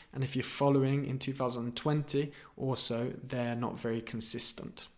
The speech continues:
Now, this is where the electoral system in the United States get a little bit complicated.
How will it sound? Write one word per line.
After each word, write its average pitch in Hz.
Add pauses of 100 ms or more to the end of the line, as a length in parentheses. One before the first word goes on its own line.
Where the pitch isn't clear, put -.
(100)
Now, 151
this 180
is 180
where 151
the 139
electoral 143
system 127
in 135
the 131
United 131
States 117
get -
a 120
little 123
bit 110
complicated. -